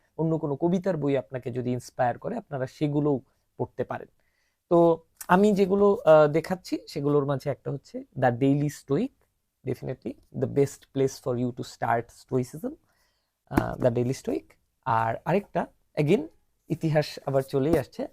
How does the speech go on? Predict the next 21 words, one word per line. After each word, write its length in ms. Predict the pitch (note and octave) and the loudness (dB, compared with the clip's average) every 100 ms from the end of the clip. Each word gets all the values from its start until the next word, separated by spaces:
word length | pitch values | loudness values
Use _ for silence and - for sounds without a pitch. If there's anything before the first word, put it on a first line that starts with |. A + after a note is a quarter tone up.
| - | -4
Lives 640 | B2+ C3 F#3+ D3+ - - D3+ | 0 6 6 6 0 -6 -4
of 100 | B2 | -2
the 100 | B2 | -4
Stoic, 500 | - - A2+ G#2 - | -4 -6 -6 -6 -14
যে 120 | - | -10
স্টোইকসরাও 800 | A#2 - F#3 G3+ F#3 - G#3 D3+ B2 | -10 0 2 2 0 -2 2 2 0
আসলে 440 | B2 - C3 B2+ - _ _ - | -8 -8 -6 -6 -8 _ _ -2
কত 160 | D#3+ F#3 | 0 0
ধরনের 380 | E3+ D3+ D3+ | -2 -2 -2
বিপদ 360 | C3+ B2+ C3+ A#2+ | -2 -4 -2 -4
এবং 180 | A#2+ A#2+ | -4 -6
কত 180 | B2+ B2+ | -8 -8
ধরনের, 400 | B2 B2+ B2 A2+ - _ _ _ | -8 -6 -6 -8 -12 _ _ _
আহ, 220 | C#3 A#2+ A#2 | 0 2 2
ডিফিকাল্টিজের 600 | B2 D3+ C#3+ C3+ C3+ C3+ | 0 -4 -2 -2 -2 -2
মধ্য 240 | B2+ B2+ | -4 -4
দিয়ে 160 | C#3 C3 | -4 -4
গিয়েছিল, 360 | B2+ C3+ - | -4 -6 -6
এবং 200 | C#4+ D#3+ | -8 0
ওই 140 | D#3 D3+ | 0 2
টাইমে, 400 | D3+ B2 A2+ | -2 -4 -8